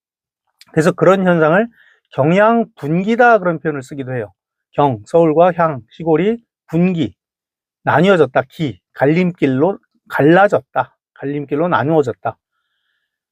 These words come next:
서울과 지방이 나누어서 갈라졌다 그런 얘기입니다. 쉽게 얘기하면 이제 오늘날 이야기하는 서울과 지방, 수도권과 지방의 양극화, 가-, 그런 표현이 될 수가 있겠습니다. 그러니까 서울을 높이고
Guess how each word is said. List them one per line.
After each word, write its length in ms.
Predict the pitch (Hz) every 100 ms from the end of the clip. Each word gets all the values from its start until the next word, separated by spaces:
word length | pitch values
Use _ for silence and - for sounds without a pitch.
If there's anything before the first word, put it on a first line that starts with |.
| _ -
서울과 360 | 190 196 190
지방이 400 | 175 156 160 170
나누어서 440 | 165 135 139 131 175
갈라졌다 520 | 131 147 165 156 139
그런 180 | 127 120
얘기입니다. 340 | 113 110 113 _ _ _
쉽게 240 | - 226
얘기하면 300 | 226 208 226
이제 100 | 190
오늘날 380 | 175 165 165 156
이야기하는 500 | 139 131 131 165 226
서울과 340 | - 175 165 160
지방, 220 | 135 117
수도권과 460 | - 175 175 175 151
지방의 280 | 127 127
양극화, 520 | 143 123 143 - 117 - _ _ _
가-, 160 | - 160
그런 260 | - 147 170
표현이 300 | 156 123 139
될 100 | 117
수가 180 | 139 117
있겠습니다. 440 | 113 - 104 - _ _ _ _ -
그러니까 160 | - 175
서울을 420 | 220 233 233 233
높이고 840 | 170 156 _ 175 165 185 220 247